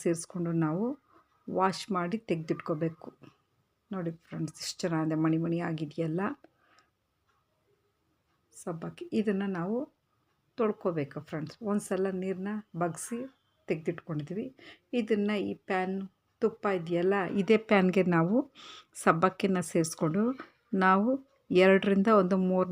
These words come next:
ನಿಮಿಷ, ನಾಲ್ಕು ನಿಮಿಷ ನಾವು ಬೇಯಿಸ್ಕೋಬೇಕು. ಲೋ ಫ್ಲೇಮಲ್ಲೇ ನಾವು ನಿಧಾನವಾಗಿ ಬೇಯಿಸ್ಕೋಬೇಕು. ಆಗ ಅದು ಗಮ್ಮಿ ಗಮ್ಮಿ ಆಗಿರುತ್ತೆ ಮತ್ತು ಒಂದಕ್ಕೊಂದು ಅಂಟ್ಕೊಂಡಿರುತ್ತೆ. ಈಗ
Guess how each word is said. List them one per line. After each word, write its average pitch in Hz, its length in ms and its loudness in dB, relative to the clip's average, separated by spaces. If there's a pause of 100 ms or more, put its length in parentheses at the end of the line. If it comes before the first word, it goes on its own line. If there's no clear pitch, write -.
ನಿಮಿಷ, 175 200 -2 (160)
ನಾಲ್ಕು 170 280 0 (100)
ನಿಮಿಷ 165 180 -2 (160)
ನಾವು 180 200 0 (920)
ಬೇಯಿಸ್ಕೋಬೇಕು. 165 760 2 (2250)
ಲೋ 196 160 4 (100)
ಫ್ಲೇಮಲ್ಲೇ 196 500 0 (120)
ನಾವು 185 140 -2 (140)
ನಿಧಾನವಾಗಿ 175 500 0 (100)
ಬೇಯಿಸ್ಕೋಬೇಕು. 160 640 0 (200)
ಆಗ 190 100 2 (160)
ಅದು 165 180 -2 (640)
ಗಮ್ಮಿ 185 240 4 (100)
ಗಮ್ಮಿ 190 220 2 (100)
ಆಗಿರುತ್ತೆ 185 520 -2 (200)
ಮತ್ತು 202 240 -4 (520)
ಒಂದಕ್ಕೊಂದು 202 600 0
ಅಂಟ್ಕೊಂಡಿರುತ್ತೆ. 165 800 -2 (840)
ಈಗ 220 120 0